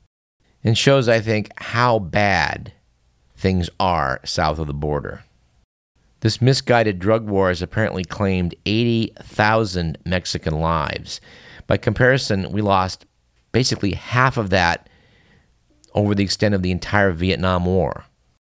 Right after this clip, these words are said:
And this reminds us we really do need to bring Robert Parry back onto this program to talk about what he knows about the international drug trade. And perhaps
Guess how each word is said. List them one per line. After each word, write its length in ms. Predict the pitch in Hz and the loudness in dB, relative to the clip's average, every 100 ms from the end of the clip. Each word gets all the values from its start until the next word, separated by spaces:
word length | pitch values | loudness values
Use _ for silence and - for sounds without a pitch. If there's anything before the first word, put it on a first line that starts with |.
| _ | _
And 160 | - 95 | -6 -4
this 140 | - | 0
reminds 280 | 104 104 107 | 2 2 0
us 120 | 101 | -2
we 80 | 98 | 0
really 240 | 107 113 | 2 2
do 100 | 104 | 2
need 160 | 107 98 | 2 0
to 80 | 92 | 0
bring 340 | 92 104 95 - | 0 0 -2 -2
Robert 380 | 95 104 98 - | 2 2 0 0
Parry 520 | 107 101 95 92 - | 2 4 2 -2 -4
back 260 | 80 92 - | -2 -2 0
onto 180 | 95 92 | -2 -4
this 120 | 87 | -6
program 460 | - 98 87 90 | -2 -2 0 -2
to 80 | 87 | -4
talk 240 | 80 101 90 | -2 -2 0
about 240 | 90 82 | -4 -2
what 100 | 92 | -2
he 80 | 92 | 0
knows 300 | 90 85 80 | 0 -2 -2
about 260 | 78 80 | -2 -2
the 80 | 76 | -4
international 720 | 76 92 87 82 82 80 76 | -6 -4 -2 -2 -4 -6 -6
drug 340 | 73 80 80 - | -4 -4 -4 -4
trade. 320 | 76 64 60 | -4 -4 -6
And 100 | 67 | -6
perhaps 420 | 80 90 82 | -2 -2 -2